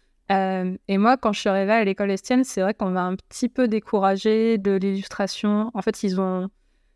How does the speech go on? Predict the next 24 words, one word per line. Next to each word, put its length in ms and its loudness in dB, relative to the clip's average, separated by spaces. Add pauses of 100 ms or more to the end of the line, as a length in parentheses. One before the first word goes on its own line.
(520)
Euh, 540 0
ils 180 0
ont 60 4
des 100 4
sections 420 0
illustration 680 -2
à 100 2
Estienne 560 2
et, 400 -2
et 80 -2
c'est, 220 -6 (200)
on, 200 -4
on 100 2
sent 240 2
que 80 -4
les 80 2
profs 380 -4 (100)
attendent 580 0 (260)
un 140 -4
certain 380 -2
style, 600 -4
une 140 0
certaine 560 0
démarche. 640 2